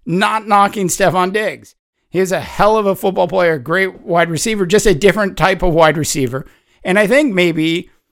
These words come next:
with the way the team is set up this year in the running game that the Vikings have put in place with Dalvin Cook and the other backup running backs that they have,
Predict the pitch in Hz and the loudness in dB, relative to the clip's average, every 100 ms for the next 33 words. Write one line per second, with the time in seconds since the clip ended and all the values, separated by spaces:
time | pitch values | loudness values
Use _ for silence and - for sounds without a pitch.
0 | _ 196 190 185 160 175 226 254 214 160 | _ -2 -2 -2 -2 0 0 2 2 4
1 | 175 175 - 151 135 139 - 165 170 - | 2 2 0 0 0 0 0 0 0 -2
2 | 160 160 151 131 156 180 165 156 156 160 | 0 0 0 0 2 2 0 0 0 -2
3 | 160 _ _ _ _ 160 - 147 147 151 | -8 _ _ _ _ -6 -4 0 0 2
4 | 156 135 139 - 160 160 160 135 117 147 | 0 0 2 4 4 2 -2 0 2 2
5 | 143 160 147 156 156 143 127 - 160 151 | 2 -2 -2 2 2 2 0 2 2 0
6 | - 147 143 160 190 190 175 151 160 156 | -4 -2 0 2 2 2 2 0 -2 -2
7 | 170 147 151 151 139 139 131 156 147 156 | 0 4 4 4 2 0 -2 -6 -6 -4
8 | 175 208 170 | -4 -4 -8